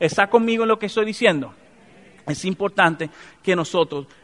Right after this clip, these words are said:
veamos eso. Punto número cinco, ¿cómo permanecer en el Evangelio?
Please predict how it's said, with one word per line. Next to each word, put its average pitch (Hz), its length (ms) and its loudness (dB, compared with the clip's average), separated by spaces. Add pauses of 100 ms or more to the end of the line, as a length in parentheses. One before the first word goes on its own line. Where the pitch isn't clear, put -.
veamos 156 400 0
eso. 147 240 -4
Punto 311 340 2
número 269 240 2
cinco, - 420 -6 (360)
¿cómo 247 300 2
permanecer 220 680 -2
en 160 100 -2
el 156 80 0
Evangelio? 156 560 -2